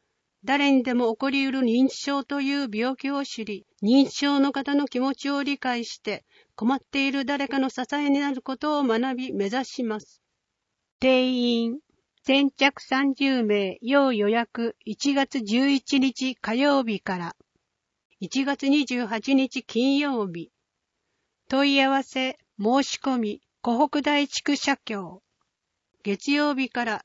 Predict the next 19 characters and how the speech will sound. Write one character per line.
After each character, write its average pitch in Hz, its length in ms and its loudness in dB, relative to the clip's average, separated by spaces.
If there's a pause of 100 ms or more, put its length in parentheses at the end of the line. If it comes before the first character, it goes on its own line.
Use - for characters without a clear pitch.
(100)
金 277 260 2
曜 277 260 0
日、 185 260 -8 (180)
午 294 100 0
前 262 300 0
九 311 180 -2
時 277 160 -2
か 233 140 -4
ら 208 180 -6 (160)
午 269 140 -2
後 254 180 -4
四 269 200 -2
時。 208 260 -10 (460)
電 262 360 0
話、 262 240 -4 (520)
七 247 280 2
一 294 260 -2
八 214 320 -6
八 220 460 -6